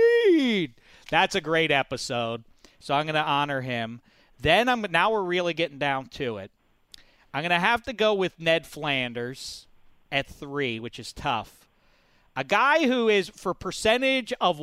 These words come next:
uh, of lines in the show,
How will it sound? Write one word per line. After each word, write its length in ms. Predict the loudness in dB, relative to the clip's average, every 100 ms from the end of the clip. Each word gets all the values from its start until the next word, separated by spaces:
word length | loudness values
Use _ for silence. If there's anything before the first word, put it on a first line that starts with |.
| -8 0
uh, 180 | 0 0
of 460 | 0 2 0 -4 -20 _ -18
lines 840 | -6 2 4 4 4 0 -4 -8 -8
in 260 | -6 -4 -4
the 80 | -8
show, 680 | -4 0 4 4 4 0